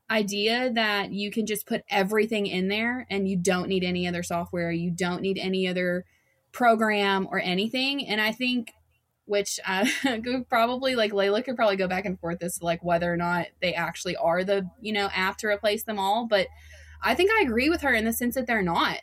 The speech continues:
you know what I mean? I really like the idea of, like, it is kind of the central source of everything, but we still use Miro and we still use all of these other things. And I think that that's important too, is just, like, you finding other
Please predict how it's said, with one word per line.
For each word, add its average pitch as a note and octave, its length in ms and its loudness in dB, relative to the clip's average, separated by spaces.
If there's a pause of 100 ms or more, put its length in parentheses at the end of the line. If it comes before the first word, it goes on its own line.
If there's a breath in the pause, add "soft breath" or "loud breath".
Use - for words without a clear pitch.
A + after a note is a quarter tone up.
you A3+ 120 -2
know A#3 60 2
what A#3 80 0
I A3+ 60 0
mean? A3+ 180 2
I G#3+ 100 2
really G#3+ 360 2
like G3 380 -2
the A3 160 2
idea F#3 440 2
of, F3+ 120 -2
like, E3+ 280 0
it G3 160 -2
is G#3 280 4
kind A3 200 -4
of G#3+ 120 -2
the G3+ 80 0
central G3 400 -2
source F3+ 340 -2
of A#3 60 -6
everything, B3+ 420 0
but F#3+ 160 0
we G#3+ 140 -2
still A#3 320 -2
use C#4 340 0
Miro E3+ 480 0
and E3+ 160 -2
we G#3 100 -2
still C#4+ 240 -6
use D4 280 -2
all F#3 160 0
of F3 80 -4
these F3 160 -4
other E3+ 200 -2
things. E3+ 380 -4
And F3+ 80 -4
I F3+ 80 -4
think A#3+ 180 -6
that D#4 220 -2
that's F#3+ 320 -4
important G3 480 -4
too, G3 320 2
is E3+ 140 -4
just, F3+ 200 -6
like, E3 280 -2 (680 soft breath)
you G#3 280 -4
finding A3 440 0
other G#3 280 0